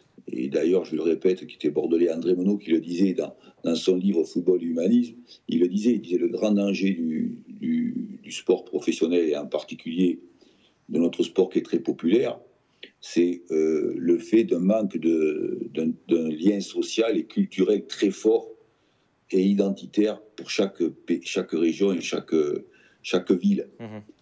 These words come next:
Speaker 1: Et, et le, il y a un vrai danger que ça tombe vers, euh, une frénésie et un excès, euh, un excès, euh,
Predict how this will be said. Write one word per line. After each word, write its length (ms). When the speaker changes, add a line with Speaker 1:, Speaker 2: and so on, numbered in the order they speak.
Speaker 1:
Et, 960
et 40
le, 180
il 60
y 60
a 60
un 80
vrai 200
danger 440
que 120
ça 180
tombe 420
vers, 240
euh, 500
une 200
frénésie 760
et 160
un 100
excès, 580
euh, 920
un 140
excès, 500
euh, 960